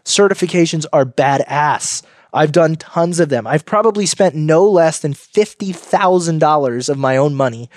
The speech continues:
on certifications, courses, and education in some capacity, whether it was my bachelor's degree, all the way through doing a bunch of stuff with nasm, C S C S, traveling all over the place to get different biomechanical certifications, online workshops,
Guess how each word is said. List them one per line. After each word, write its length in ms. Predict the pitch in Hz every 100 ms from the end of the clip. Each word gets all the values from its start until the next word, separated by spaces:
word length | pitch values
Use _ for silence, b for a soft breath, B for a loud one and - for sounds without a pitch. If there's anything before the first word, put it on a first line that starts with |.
| B B -
on 180 | 139
certifications, 840 | 127 - 143 143 135 127 123 123 117 -
courses, 440 | - 127 - 120 - b -
and 100 | 120
education 600 | 127 123 117 120 - 110 123
in 120 | 123
some 280 | - 117 113
capacity, 480 | 110 120 113 - 117
whether 240 | 123 123
it 60 | 117
was 120 | 113
my 120 | 110
bachelor's 500 | 156 180 - 170 151
degree, 380 | 151 156 151 151 B B B
all 160 | 165 170
the 60 |
way 100 | 165
through 180 | - 170
doing 260 | 156 156 147
a 40 |
bunch 220 | 147 139
of 40 | 143
stuff 220 | 131 -
with 80 | 139
nasm, 560 | 190 196 190 180 170 B B B
C 220 | - 170
S 160 | 131 -
C 220 | 208 202
S, 200 | 170 165
traveling 440 | - 170 165 147
all 240 | 143 170 160
over 200 | 175 175
the 80 | 170
place 300 | 175 165 -
to 80 |
get 180 | 151 131 - _
different 420 | - 170 170 - 139
biomechanical 680 | 156 156 147 151 151 156 151
certifications, 920 | 151 151 143 151 147 151 143 139 - _ _ _ _ _ _ _ -
online 460 | 160 156 151 156 139
workshops, 640 | 156 - 151 139 -